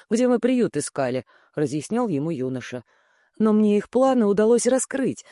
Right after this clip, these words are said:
Мы потому сбежали так поспешно, что эти люди выдали себя». «А половой с ним заодно, что ли, был?» — догадался кучер. А сам меж тем поддёрнул вожжи. «Но!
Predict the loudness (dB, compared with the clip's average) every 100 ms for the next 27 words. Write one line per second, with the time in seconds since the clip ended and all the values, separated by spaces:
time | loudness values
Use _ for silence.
0 | -20 -10 -2 0 0 0 0 0 0 0
1 | 2 0 0 -4 -4 -6 -4 -6 -2 -4
2 | -2 0 0 -2 -2 -2 -2 -4 -8 _
3 | -2 -2 -2 -6 -8 -10 -10 -12 -16 _
4 | _ _ _ _ _ _ _ -2 0 2
5 | 2 2 0 0 0 2 2 2 -2 -2
6 | -2 0 0 0 -4 _ _ -6 -4 -2
7 | -4 -6 -10 -8 -8 -10 -16 _ _ _
8 | _ _ -6 -2 2 2 2 -2 -4 -4
9 | -2 -2 -2 -4 -6 -6 -4 -4 -4 -6
10 | -6 -6 -4 -4 -6 -10 -14 -16 _ _
11 | _ -8 -4 2 6 6 4 2 -2